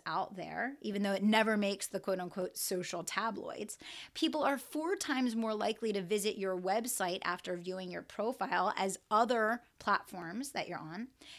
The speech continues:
And forty-seven percent of all millionaires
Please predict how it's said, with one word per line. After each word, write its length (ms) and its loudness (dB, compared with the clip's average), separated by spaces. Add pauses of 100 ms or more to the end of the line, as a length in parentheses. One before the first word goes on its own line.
(120)
And 160 6
forty-seven 920 0
percent 340 -2
of 160 0
all 300 6
millionaires 720 2